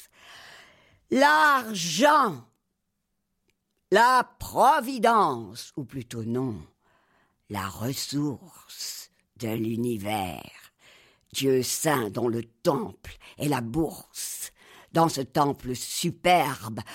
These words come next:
ouverte à son pouvoir, le prêtre, c'est un banquier. L'autel, c'est un comptoir. Et le parquet bruyant est le saint tabernacle dont un agent de change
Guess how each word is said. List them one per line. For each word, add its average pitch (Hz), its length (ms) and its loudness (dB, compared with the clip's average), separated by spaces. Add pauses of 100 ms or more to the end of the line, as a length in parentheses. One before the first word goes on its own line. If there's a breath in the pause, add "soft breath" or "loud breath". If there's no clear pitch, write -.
(140 loud breath)
ouverte 185 440 2
à 135 80 -2
son 139 220 -6
pouvoir, 151 840 0 (320 loud breath)
le 285 360 4
prêtre, 170 840 0 (220 soft breath)
c'est 311 360 2
un 262 120 4
banquier. 143 1000 0 (600 soft breath)
L'autel, 170 1040 2 (260 loud breath)
c'est 339 440 2
un 233 100 -4
comptoir. - 1120 -10 (320 loud breath)
Et 117 120 -10
le 127 120 -4
parquet - 500 -6
bruyant 120 580 -2
est 107 120 -4
le 131 140 -2
saint 135 340 -4 (180)
tabernacle 139 880 2 (300 loud breath)
dont 220 400 4
un 190 240 4
agent 190 540 4
de 180 140 2
change 120 800 -2